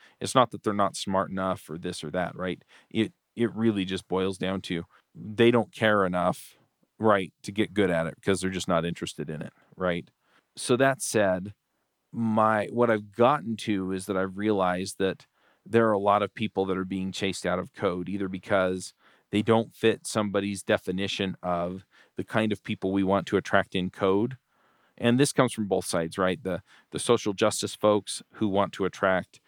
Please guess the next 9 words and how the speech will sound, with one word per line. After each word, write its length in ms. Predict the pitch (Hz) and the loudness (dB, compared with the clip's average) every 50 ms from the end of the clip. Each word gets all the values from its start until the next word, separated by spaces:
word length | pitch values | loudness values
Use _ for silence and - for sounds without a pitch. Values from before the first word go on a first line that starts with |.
| _ | _
non-traditional 1300 | - 104 104 104 104 107 104 101 104 101 101 95 - 110 98 107 107 - - 101 104 104 101 98 98 98 | -4 0 2 4 4 6 4 4 2 0 -2 -6 -6 -6 -4 -4 -4 -6 -6 -4 -2 -2 0 0 -2 -2
looking 400 | 95 104 - - - 101 95 95 | -2 -2 -4 -4 -6 -6 -6 -4
people, 520 | - - 107 101 - 107 107 104 110 113 - _ _ _ _ _ _ _ _ _ _ - - | -4 -4 -4 -2 0 0 0 0 -2 -4 -8 _ _ _ _ _ _ _ _ _ _ -8 -6
uh, 60 | 101 | -4
you 180 | 101 101 101 | -2 -2 -2
know, 140 | 92 90 98 | -2 -4 -4
trying 300 | 98 - 107 101 101 101 | -2 0 2 2 2 0
to 80 | 95 95 | -4 -6
ch-, 340 | - - - - 101 - | -8 -6 -6 -4 -6 -6